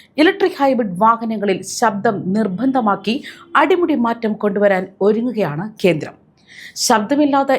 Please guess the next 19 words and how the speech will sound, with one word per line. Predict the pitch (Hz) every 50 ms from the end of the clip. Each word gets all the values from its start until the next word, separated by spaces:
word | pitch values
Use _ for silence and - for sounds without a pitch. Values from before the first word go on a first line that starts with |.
| - 220
ഇലക്ട്രിക് | 233 247 240 294 285 - 240
ഹൈബ്രിഡ് | 247 254 214 240 208 196 196
വാഹനങ്ങളിലെ | 220 220 226 220 226 220 214 226 226 214 208 208 202
യാത്ര | 196 196 202 - 208 - - - 190
അപകട | 202 196 202 254 240 269 262 262 262 -
സാധ്യത | 240 226 202 226 214 226 220 196
ഉണ്ടാക്കുന്നുവെന്ന് | 196 196 196 196 - 196 196 214 208 202 196 -
കണ്ടെത്തിയതോടെയാണ് | 185 175 190 190 - 208 190 196 190 196 196 175 156 160 220 294 302 - - - - - - 254
ഇപ്പോൾ | 233 320 311 302 311 -
കേന്ദ്രം | 311 320 339 330 339 370 339 262 254
തന്നെ | 220 190 196 202 196
ഇത്തരത്തിൽ | 190 233 220 220 - 208 196 - 214
ഒരു | 220 226 220 - -
അഴിച്ചുപണിക്ക് | 220 254 240 247 - 294 214 180 156 156 - 196 185 208
തയ്യാറാകുന്നത്. | 180 175 190 190 185 170 160 147 165 165 165 - - - - - - - - - 202
ഇത് | 196 233 -
സംബന്ധിച്ച് | 254 254 262 269 262 285 - 262 262 285 262 254
കേന്ദ്ര | 240 233 226 240 233 208 196
മോട്ടോർ | 226 247 240 262 277 285